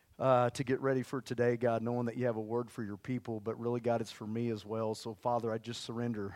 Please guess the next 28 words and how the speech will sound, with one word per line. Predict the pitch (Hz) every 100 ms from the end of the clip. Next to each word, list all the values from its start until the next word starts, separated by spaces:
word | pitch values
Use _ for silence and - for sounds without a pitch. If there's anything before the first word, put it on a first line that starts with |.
| -
to | -
your | 117
mighty | 113 113 110
hand | 98 107 110 107
today. | 107 110 113 107 _ - - _ _
Father, | 120 117 120
just | 123 123
go | 147 131
before | 117 - 123 117
me, | 120 117
God, | 117 113 110
and | 104
around | 113 113
me | 113
and | 110
behind | 98 113 113 110
me, | 107
God, | 113 110 110
that | 110
this | 117 113
word | 117 117 113
would | 110 104
go | 113 110
forward | - 120 110
with | 104
truth | - - 143 143
and | 151
grace. | 117 101 87 -